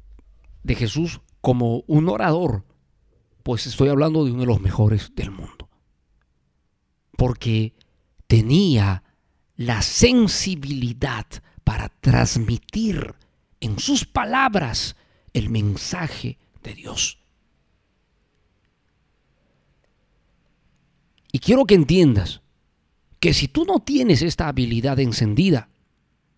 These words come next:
entonces no tienes forma de transmitir el poder, de comunicar tu potencial, tu capacidad, en lo que sea, ya sea para tener amigos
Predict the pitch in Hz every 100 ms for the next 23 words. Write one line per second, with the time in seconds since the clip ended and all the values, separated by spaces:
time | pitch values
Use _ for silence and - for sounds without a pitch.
0 | _ _ - 107 104 - 190 190 123 123
1 | 110 - 131 175 - 160 190 185 147 -
2 | - - 311 170 135 120 117 123 - _
3 | - 254 262 190 208 190 180 175 156 135
4 | 117 107 - - _ - - 139 208 190
5 | - - 285 226 180 143 - 190 196 -
6 | _ _ _ 190 - - 151 123 - 104
7 | - 240 220 - - 143 123 - - 202
8 | 208 233 208 - 311 339 127 - _ _
9 | _ _ _ _ _ _ _ _ 135 180
10 | - - - 185 147 135 139 123 160 240
11 | - - -